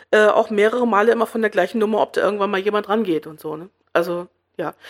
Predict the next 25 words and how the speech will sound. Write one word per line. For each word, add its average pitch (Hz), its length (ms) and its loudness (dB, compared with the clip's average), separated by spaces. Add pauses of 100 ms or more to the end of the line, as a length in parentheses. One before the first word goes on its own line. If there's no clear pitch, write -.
(200)
Und 240 160 4
übrigens, 262 420 0 (380)
auch 208 180 4
diese 214 180 -8
Diskussion 208 440 -6
hatte 226 100 0
ich 220 60 -8
die 208 160 -8
Woche, 226 240 2 (580)
äh, 214 200 6
es 208 120 0
ist - 140 -2
ja 247 80 8
jetzt 233 320 2
für 220 100 -2
Firmen, 233 560 4 (640)
ähm, 190 460 -2
zwingend, 254 600 2 (580)
äh, 196 180 2
vorgeschrieben, 240 560 0
dass 202 180 -2
sie 220 120 -6
die 196 80 -6
Rufnummer 208 420 2
übertragen. 196 600 0